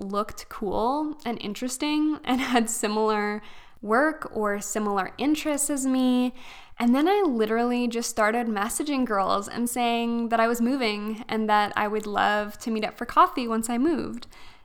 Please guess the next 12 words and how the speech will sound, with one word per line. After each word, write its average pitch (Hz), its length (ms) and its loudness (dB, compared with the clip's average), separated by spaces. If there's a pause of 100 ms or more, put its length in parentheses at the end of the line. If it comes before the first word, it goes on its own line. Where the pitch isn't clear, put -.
And 220 560 -2 (160)
it's 220 340 0
really 208 280 0
that - 200 -4
simple. - 420 -4 (140)
<laughs> - 120 0
Like, 240 400 0 (480)
making 254 400 2
friends 226 440 0
as 196 240 2
an 220 80 0
adult, 233 600 -2